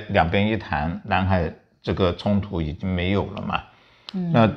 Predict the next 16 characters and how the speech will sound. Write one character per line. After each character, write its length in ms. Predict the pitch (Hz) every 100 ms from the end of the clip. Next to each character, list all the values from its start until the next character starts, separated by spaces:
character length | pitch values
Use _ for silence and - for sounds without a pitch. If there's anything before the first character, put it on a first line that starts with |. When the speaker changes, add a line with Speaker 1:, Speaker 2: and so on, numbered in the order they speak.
| - _
Speaker 1:
台 240 | - 135 135
海 100 | 95
的 120 | 104
战 220 | 117 104
争 140 | 107
本 180 | 98 87
来 120 | 73
就 140 | 98 120
不 180 | - 127
是 240 | - 147
一 100 | 151
个 100 | 156
议 220 | - 110
题 260 | 82 - -
嘛。 100 | - - _ _
Speaker 2:
对。 200 | 165